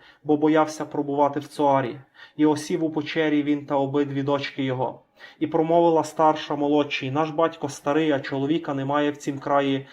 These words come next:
щоб прийшов до нас, як звичайно, на цілій землі. Ходи, напіймо свого батька вином і покладімося з ним,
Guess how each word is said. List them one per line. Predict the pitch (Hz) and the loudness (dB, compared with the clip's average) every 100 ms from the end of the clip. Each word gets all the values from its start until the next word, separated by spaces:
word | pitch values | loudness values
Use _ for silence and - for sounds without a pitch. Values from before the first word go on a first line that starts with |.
| - | -18
щоб | - - 135 | -14 -10 -6
прийшов | - 135 - 143 135 | -4 -4 0 -2 0
до | 135 | 0
нас, | 135 131 | 0 0
як | 135 | -6
звичайно, | 127 131 131 147 139 139 | -6 -6 -4 -2 0 0
на | 135 135 | -2 -4
цілій | 143 135 131 | -6 -4 -4
землі. | 139 139 135 117 - _ - - | -4 -4 -4 -6 -10 _ -20 -6
Ходи, | - 156 170 | -2 2 2
напіймо | 165 160 180 165 147 | 2 0 -2 -2 -4
свого | - 151 139 | -2 -2 0
батька | 139 147 147 143 | 2 2 0 -4
вином | 135 139 151 147 | -4 -2 0 0
і | 135 | -2
покладімося | 143 - 139 139 147 147 135 139 | -6 -4 -2 0 0 -2 -4 -8
з | 131 | -4
ним, | 143 131 117 | -4 -4 -6